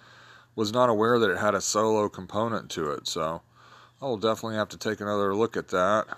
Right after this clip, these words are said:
or a look at it. I don't know, y'all. I,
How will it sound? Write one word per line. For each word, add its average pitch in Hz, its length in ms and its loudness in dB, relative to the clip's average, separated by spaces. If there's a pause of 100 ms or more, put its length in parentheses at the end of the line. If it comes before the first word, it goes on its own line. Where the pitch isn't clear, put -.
(160)
or 90 260 -2
a 95 160 2
look 95 300 -4
at 76 200 0
it. 90 140 -4 (500)
I - 120 -8
don't 76 200 0
know, 78 160 -2
y'all. 82 300 0
I, 98 100 -2